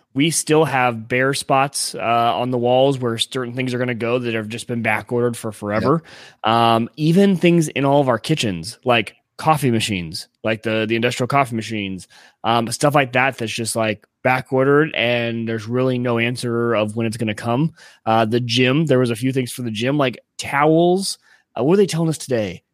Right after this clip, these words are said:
Speaker 1: It was like the weird, it was like cleaning supplies for the gym. They can't,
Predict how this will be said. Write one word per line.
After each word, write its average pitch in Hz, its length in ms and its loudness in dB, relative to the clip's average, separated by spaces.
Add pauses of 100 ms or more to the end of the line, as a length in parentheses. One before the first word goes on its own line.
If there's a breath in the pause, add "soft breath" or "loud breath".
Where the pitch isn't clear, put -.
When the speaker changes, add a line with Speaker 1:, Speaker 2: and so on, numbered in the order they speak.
(120)
Speaker 1:
It 143 40 -2
was 156 80 4
like 160 100 2
the 143 80 2
weird, 143 180 4
it 139 40 4
was 147 80 0
like 139 100 -4
cleaning 165 320 0
supplies 117 540 -2
for - 160 -6
the 123 100 0
gym. 110 380 -4 (320)
They 117 120 0
can't, 117 360 -4